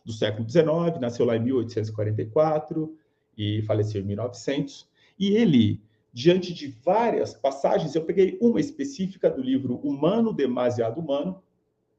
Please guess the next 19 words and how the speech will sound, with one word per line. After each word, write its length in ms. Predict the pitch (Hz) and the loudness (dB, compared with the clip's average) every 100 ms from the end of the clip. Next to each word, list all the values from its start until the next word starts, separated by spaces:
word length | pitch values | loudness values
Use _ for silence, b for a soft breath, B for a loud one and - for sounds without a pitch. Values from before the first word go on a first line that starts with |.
| _ | _
que 80 | - | 0
ele 140 | 147 | 0
diz 160 | 131 147 | 0 -6
o 60 | - | -6
seguinte: 480 | 113 98 - - _ _ b b b b | -6 -6 -8 -18 _ _ b b b b
"Aquele 400 | 233 - 233 247 | -8 -4 0 0
que 160 | - 190 | 0 -4
vive 420 | 113 175 196 113 | 0 0 0 -2
de 140 | 110 - | -8 -4
combater 680 | 151 143 123 - 127 117 - | -2 0 -2 -2 -2 -2 -2
um 220 | 185 147 | -2 0
inimigo 720 | 117 107 110 165 - 107 104 107 | 0 2 0 0 -2 -6 -4 -2
tem 160 | 165 | 0
interesse 880 | 175 185 170 127 135 - - 170 165 | 0 0 -2 -2 -4 -8 -8 -8 -4
em 160 | 151 165 | -2 -2
que 300 | - 170 - | -4 -10 -2
ele 380 | 156 175 185 196 | 2 4 2 -4
continue 560 | 196 185 - 160 165 | -4 -4 -4 -2 -2
vivo." 500 | 160 127 135 107 98 | 0 0 0 0 -2